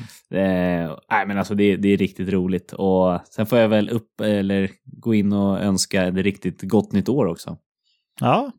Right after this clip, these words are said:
Speaker 2: absolut. Har du nå-, jag vet att du har det, men du kan få berätta här också om dina planer för veckan som kommer här.
Speaker 1: Ja, precis. Ja, men vi, på torsdag så åker jag, eh, och min familj tillsammans med en annan familj upp till Idre i,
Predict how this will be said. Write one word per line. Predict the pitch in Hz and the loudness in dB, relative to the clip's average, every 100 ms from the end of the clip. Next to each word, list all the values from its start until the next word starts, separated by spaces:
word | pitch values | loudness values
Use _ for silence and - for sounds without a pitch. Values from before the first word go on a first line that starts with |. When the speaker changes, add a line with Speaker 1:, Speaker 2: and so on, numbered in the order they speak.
| _ | _
Speaker 2:
absolut. | 113 - - 170 185 - | -10 -8 -4 -4 -4 2
Har | 131 | 4
du | 139 | 4
nå-, | 143 135 | 2 2
jag | 131 135 | 2 4
vet | 143 - | 2 0
att | 135 | 0
du | 131 | 2
har | 139 180 | 4 4
det, | 117 | 4
men | 110 110 | 2 0
du | |
kan | 117 135 | 0 0
få | 131 | 0
berätta | 127 131 - | 0 0 0
här | 123 170 | 2 2
också | 120 - | 0 0
om | 113 | -2
dina | 110 107 110 | 0 0 0
planer | - 131 113 107 | 2 4 4 2
för | - 107 | 0 0
veckan | 110 - 131 | 0 -2 -4
som | 123 | -4
kommer | 127 135 139 | -4 -2 -2
här. | 98 - - _ _ _ _ _ - - - | -2 -8 -16 _ _ _ _ _ -20 -20 -8
Speaker 1:
Ja, | - 127 147 147 | 2 4 4 2
precis. | - 156 113 - | 2 4 4 2
Ja, | 127 | 2
men | 127 127 123 123 | 2 2 2 4
vi, | 135 135 | 4 4
på | 120 135 | 2 0
torsdag | - 160 151 - 127 | 2 2 2 0 0
så | - 113 | 2 0
åker | 113 117 | 0 2
jag, | 110 110 107 - - | 4 4 2 -6 -6
eh, | 110 104 107 | -2 0 0
och | 104 | 2
min | 104 | 0
familj | 107 107 110 107 98 | 0 2 4 4 0
tillsammans | 95 95 98 95 92 | -4 -6 -4 -4 -4
med | 90 | -2
en | 92 | 0
annan | 107 113 | 2 0
familj | 101 95 87 87 | 0 -2 -2 -2
upp | 95 - - | -4 -6 -6
till | 98 92 92 90 | -4 -2 -2 -2
Idre | 80 117 101 101 117 92 | 0 2 4 4 4 4
i, | 90 90 87 | 2 0 -4